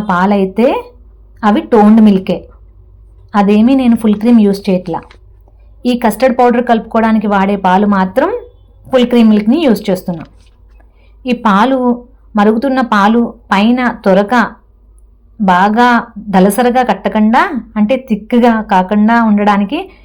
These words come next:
పాలను అస్తమానం కలుపుకుంటూ ఉండండి. అట్లానే పాలు బాగా మరిగేంత వరకు బాగా కలుపుతూ ఉండండి. ఇప్పుడు అందులోకి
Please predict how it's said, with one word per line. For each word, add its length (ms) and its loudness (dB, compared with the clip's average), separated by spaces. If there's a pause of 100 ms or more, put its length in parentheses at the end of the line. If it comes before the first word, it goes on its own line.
(280)
పాలను 320 2
అస్తమానం 520 -2
కలుపుకుంటూ 460 0
ఉండండి. 360 -2 (500)
అట్లానే 440 0 (840)
పాలు 260 2
బాగా 720 -2 (760)
మరిగేంత 520 2
వరకు 360 -2
బాగా 300 0
కలుపుతూ 300 -2
ఉండండి. 480 0 (320)
ఇప్పుడు 380 -4
అందులోకి 540 2